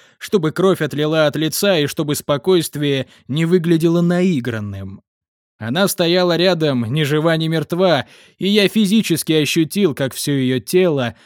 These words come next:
вновь сжалось в тугой, дрожащий комок желания.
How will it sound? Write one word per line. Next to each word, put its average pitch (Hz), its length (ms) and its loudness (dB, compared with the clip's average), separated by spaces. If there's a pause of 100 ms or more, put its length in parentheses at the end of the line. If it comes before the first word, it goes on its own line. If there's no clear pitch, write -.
(180)
вновь 147 400 0
сжалось 147 640 0
в - 100 -16
тугой, 143 640 2
дрожащий 143 760 -2
комок 151 400 -2
желания. 107 920 -4